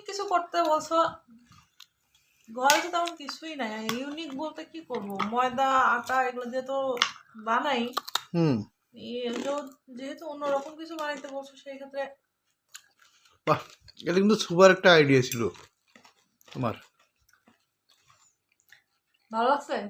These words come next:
Speaker 2: হুম, অনেক মজা লাগছে। Thank you।
Speaker 1: ভালোবাসার প্রমাণ পাইছো?
Speaker 2: হ্যাঁ,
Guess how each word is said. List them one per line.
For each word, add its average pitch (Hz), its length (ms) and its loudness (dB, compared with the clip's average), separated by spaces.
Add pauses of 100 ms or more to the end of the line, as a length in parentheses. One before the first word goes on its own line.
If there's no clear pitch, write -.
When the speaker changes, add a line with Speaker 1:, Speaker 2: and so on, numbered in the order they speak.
(240)
Speaker 2:
হুম, 156 160 2 (140)
অনেক 160 200 8
মজা 131 220 6
লাগছে। - 200 -2 (360)
Thank 160 260 2
you। 113 80 -8 (140)
Speaker 1:
ভালোবাসার 311 420 8
প্রমাণ 320 300 2
পাইছো? 339 300 0 (540)
Speaker 2:
হ্যাঁ, 143 140 4